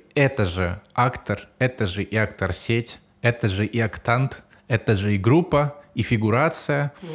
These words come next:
Speaker 1: Фигурация — это вообще как понятие Норберта Элиаса, но он его тоже по-, как бы по-своему
Speaker 2: По-своему.
Speaker 1: понимает, да.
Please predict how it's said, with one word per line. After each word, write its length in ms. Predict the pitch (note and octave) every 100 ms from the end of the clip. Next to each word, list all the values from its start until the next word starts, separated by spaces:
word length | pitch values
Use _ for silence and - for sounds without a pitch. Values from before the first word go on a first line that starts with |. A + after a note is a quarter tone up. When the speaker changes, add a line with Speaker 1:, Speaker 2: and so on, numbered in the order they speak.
| F#3
Speaker 1:
Фигурация — 360 | B2 C#3 F3 C3
это 80 | A2
вообще 200 | G#2 D3
как 240 | A2 -
понятие 640 | A2+ A2 G#2+ - G2+ F#2+ G2
Норберта 540 | G2+ G#2 F#2 F#2+ G#2+
Элиаса, 520 | B2 E3+ D3+ A2 - F#2
но 120 | A2
он 100 | A#2
его 140 | G2
тоже 260 | F#2+ G#2 F2
по-, 200 | - E2+
как 140 | - E2+
бы 80 |
по-своему 440 | D#2+ F2+ - F#2 E2+
Speaker 2:
По-своему. 200 | E2+ F2+
Speaker 1:
понимает, 320 | G2+ D3 C3+
да. 200 | F#2 F#2